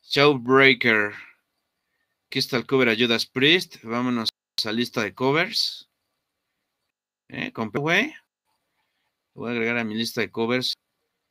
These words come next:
Ahí está. Y vamos a buscar.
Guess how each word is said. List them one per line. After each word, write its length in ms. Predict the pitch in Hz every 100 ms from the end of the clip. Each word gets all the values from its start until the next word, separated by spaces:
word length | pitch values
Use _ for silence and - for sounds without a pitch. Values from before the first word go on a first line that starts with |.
| _ _ _ _ _ _
Ahí 160 | 95 101 _ _ _ -
está. 540 | 107 - 139 151 170 _ _ _ _ _ _ - - _ _ _ -
Y 260 | 151 160
vamos 400 | 156 156 156 151
a 80 | 143
buscar. 640 | 123 117 - 135 135 143